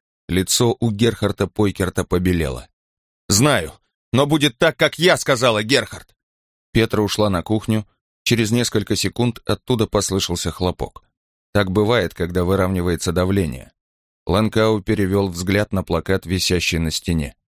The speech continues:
"Кордильера де ля Пас. Удаляющаяся от него сказочная страна. Мир увеличивался в размерах. Расстояние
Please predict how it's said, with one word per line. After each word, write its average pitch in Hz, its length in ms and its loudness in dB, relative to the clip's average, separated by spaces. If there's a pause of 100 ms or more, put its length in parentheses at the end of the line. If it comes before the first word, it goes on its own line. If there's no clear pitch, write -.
(460)
"Кордильера 101 840 0
де 95 240 -2
ля 90 140 0
Пас. - 420 -6 (560)
Удаляющаяся 107 880 2
от 85 300 -4
него 87 400 0 (300)
сказочная 104 840 0
страна. 90 580 -2 (540)
Мир 110 340 2 (180)
увеличивался 117 760 0
в 95 60 0
размерах. 98 680 -2 (180)
Расстояние 95 840 0